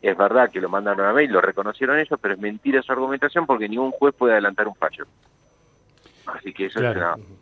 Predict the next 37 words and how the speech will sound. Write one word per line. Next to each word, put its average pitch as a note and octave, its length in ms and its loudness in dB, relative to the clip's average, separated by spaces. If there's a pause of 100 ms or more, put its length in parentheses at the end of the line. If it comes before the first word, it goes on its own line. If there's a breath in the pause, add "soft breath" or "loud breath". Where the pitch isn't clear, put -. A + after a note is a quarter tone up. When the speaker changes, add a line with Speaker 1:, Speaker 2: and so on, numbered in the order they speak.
(160)
Speaker 1:
una - 100 -18
Speaker 2:
Di-, C3+ 100 -14
Speaker 1:
estupidez. D3+ 300 -4
Speaker 2:
Di-, E3+ 160 -2
Diego, F3+ 380 -2
¿y D3+ 120 -4
cómo E3+ 240 -2
sigue? B2+ 300 -4
Van C3+ 200 0
a, B2 180 0
bueno, A#2+ 380 -2
eh, A#2 200 -8
di-, - 180 -20
a-, A#2+ 200 -4
hablaste D3+ 360 -2
de C#3 80 2
la B2+ 100 0
apelación, A#2+ 540 -2
¿no? E3+ 180 -2 (360)
Speaker 1:
En E2 160 -16
primer G#2+ 220 -6
lugar, B2+ 320 4
ahora B2 420 2
nos F2+ 160 -10 (240)
tenemos, F#2+ 400 -10
nos, E2 180 -16 (200)
ya F2+ 160 -2
el E2+ 100 -4
equipo, G2 500 -2 (960)
nos F2 160 -10
vamos G2+ 220 -8
a E2+ 80 -14
sentar F2+ 340 -6
a - 20 -8
hacer F#2 240 -6
un E2+ 80 -10
análisis A2+ 500 -6